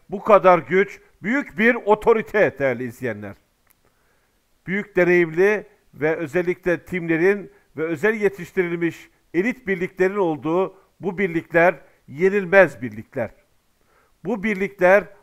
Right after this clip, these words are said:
asla yenilmez, asla bileği bükülmez birlikler. Yaşasın bu güzel ordumuz ve yeni müjdelere hazır mısınız?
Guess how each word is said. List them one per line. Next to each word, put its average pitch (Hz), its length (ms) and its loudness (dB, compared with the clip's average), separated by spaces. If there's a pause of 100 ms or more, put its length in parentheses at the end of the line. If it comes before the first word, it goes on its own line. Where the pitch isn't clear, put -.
asla 190 500 2
yenilmez, 160 800 0 (260)
asla 202 960 2
bileği 185 340 0
bükülmez 156 720 -6
birlikler. 104 500 -12 (680)
Yaşasın 208 680 0
bu 233 140 -8
güzel 170 320 2
ordumuz 147 640 -4 (240)
ve 131 400 0
yeni 185 200 -2
müjdelere 185 460 0
hazır 170 320 0
mısınız? 208 600 -4